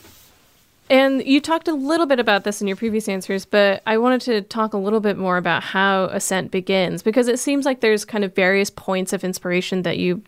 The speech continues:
pull from, whether, as you've said, whether it's a picture or a phrase or even maybe a name that you think will go for a perfume.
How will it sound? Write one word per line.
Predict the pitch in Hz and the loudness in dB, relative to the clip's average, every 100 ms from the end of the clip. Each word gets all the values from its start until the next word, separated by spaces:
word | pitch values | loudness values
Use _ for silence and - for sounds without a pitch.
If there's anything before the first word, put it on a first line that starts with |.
| 247 | 2
pull | 294 320 | 2 2
from, | 196 175 175 | 0 0 -2
whether, | 180 175 180 | -2 -2 -2
as | - - 202 | -2 -4 -4
you've | 185 | -4
said, | - 175 180 | 0 0 0
whether | 180 175 | -2 -2
it's | 180 | -4
a | |
picture | 185 - - - 202 | -4 -2 -2 0 0
or | 185 180 170 170 | 0 -2 -4 -6
a | - | -8
phrase | - 226 220 208 | -2 2 2 2
or | 185 | -4
even | 196 202 180 180 - - - | -4 -4 -4 -6 -10 -20 -2
maybe | 190 185 | 0 2
a | 190 | 2
name | 175 170 190 | 2 2 2
that | 190 - | 2 -2
you | 185 | -6
think | 175 | -6
will | 170 | -6
go | 170 180 | -2 0
for | 180 185 | 0 -4
a | |
perfume. | 175 185 175 - 196 175 180 | -6 -8 -6 -2 0 0 -6